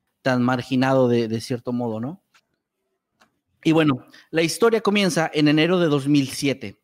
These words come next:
cuando Chuchun Devi, una mujer residente de este mismo lugar,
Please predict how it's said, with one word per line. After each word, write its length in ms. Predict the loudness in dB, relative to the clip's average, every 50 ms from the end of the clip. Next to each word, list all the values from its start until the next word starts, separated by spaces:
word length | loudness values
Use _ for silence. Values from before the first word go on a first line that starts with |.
| _ _ _ _ _ _
cuando 480 | -4 -2 -2 -2 -2 -4 -6 -8 _ _ _ -8
Chuchun 580 | -6 -6 -6 -6 -8 -4 -2 0 0 -2 -4 -8
Devi, 480 | -6 -2 0 0 2 0 -2 -4 -8 _ _ _ _ _
una 260 | -4 -2 0 0 0
mujer 520 | 0 -2 -4 -2 -2 0 0 0 0 -4 -8
residente 580 | -6 -4 -4 -4 -2 -2 -2 -2 -2 -4 -4 -6
de 80 | -8 -8
este 200 | -8 -8 -6 -6
mismo 280 | -6 -6 -4 -4 -4
lugar, 400 | -2 -2 -2 -2 -2 -4 -6 -10